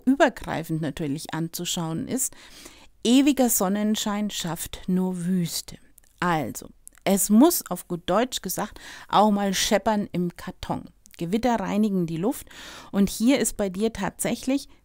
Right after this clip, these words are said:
wichtig, dass es wohl mal kracht und scheppert,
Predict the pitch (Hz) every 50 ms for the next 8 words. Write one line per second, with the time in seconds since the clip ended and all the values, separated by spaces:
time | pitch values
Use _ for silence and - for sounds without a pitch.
0 | _ _ 190 175 175 202 226 240 - - - 269 285 302 - - - - 226 214
1 | 214 196 - - 180 185 196 185 185 180 170 170 165 156 _ - 190 175 175 180
2 | - - - - - - 180 170 165 - - - 208 202 - - 302 370 - -